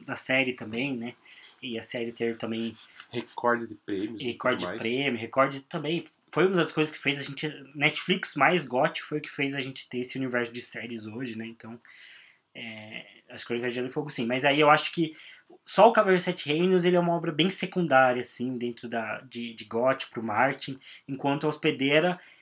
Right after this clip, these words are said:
Speaker 1: é o segundo principal livro da Stephenie Meyer, né? Fica ali atrás da, de Crepúsculo, porém, ela já falou que é o que ela mais gosta. E
Speaker 2: E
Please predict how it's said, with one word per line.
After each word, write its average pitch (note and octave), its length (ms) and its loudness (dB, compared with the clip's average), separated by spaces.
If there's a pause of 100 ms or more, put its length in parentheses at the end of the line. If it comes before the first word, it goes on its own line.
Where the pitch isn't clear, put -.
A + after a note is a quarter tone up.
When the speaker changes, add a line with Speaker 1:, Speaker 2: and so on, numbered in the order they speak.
(100)
Speaker 1:
é C#3 140 -2
o C#3+ 60 0
segundo F3 480 0
principal E3 360 -2
livro C3+ 240 -2
da B2+ 140 -2
Stephenie C3+ 420 -6
Meyer, A#2 340 -4
né? A2 220 -10
Fica - 200 -10
ali A2+ 100 -6
atrás A2+ 400 -8
da, G#2 260 -14 (120)
de - 100 -18
Crepúsculo, E3 720 -8 (320)
porém, D3 400 -6 (120)
ela E3 260 0
já D#3+ 120 -6
falou C3+ 260 -6
que D3+ 320 -12 (100)
é C3+ 40 -10
o B2+ 40 -12
que C3 100 -10
ela C3+ 120 -6
mais C3 280 -10
gosta. - 480 -18 (120)
E A#2+ 120 -12
Speaker 2:
E F#3 240 -4